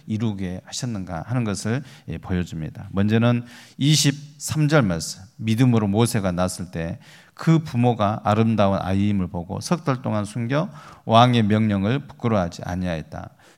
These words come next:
모세 부모의 믿음에 대해서, 어, 말씀해주고 있습니다. 자, 믿음이라는 것은 어떤 때는 세-, 세상을, 예, 어떤 세상의 대세를 거스리는 용기를 필요로 합니다. 그래서 어떤 때는 용기가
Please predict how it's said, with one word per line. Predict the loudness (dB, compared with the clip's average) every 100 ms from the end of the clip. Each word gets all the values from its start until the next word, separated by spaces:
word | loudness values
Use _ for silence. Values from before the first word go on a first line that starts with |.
| -8 -2
모세 | 0 2 2 0 0 -6 -16 -20 -8
부모의 | 0 2 4 4
믿음에 | 2 -2 -2 -2 -2
대해서, | -6 -10 -8 -10 -12 _
어, | -12
말씀해주고 | -10 -8 -8 -8 -8 -6 -6 -6 -8
있습니다. | -8 -10 -10 -10 -14 -16 -16 -16 -6
자, | -4
믿음이라는 | -2 2 4 6 6 6
것은 | 2 2 0 0
어떤 | 0 0
때는 | 0 2 4 2 0 -8 -6
세-, | 0 2 2 -2
세상을, | 2 4 4 4 0 -2 -6
예, | -8 -6
어떤 | -4 -4 -4 -4
세상의 | -2 0 0 -4 0
대세를 | 2 2 0 -2 -4 -8 -18 -12
거스리는 | -6 -4 -4 -4 -4 -6 -10 -20 -10
용기를 | -4 -2 0 0 -2 -2 -6 -8
필요로 | -6 -4 -4 -6
합니다. | -8 -10 -10 -12
그래서 | -16 -12 -10 -12 -18 -20 _ -18 -8
어떤 | -6 -4
때는 | -2 0
용기가 | 0 0 -2 -4 -2 -2 -4 -10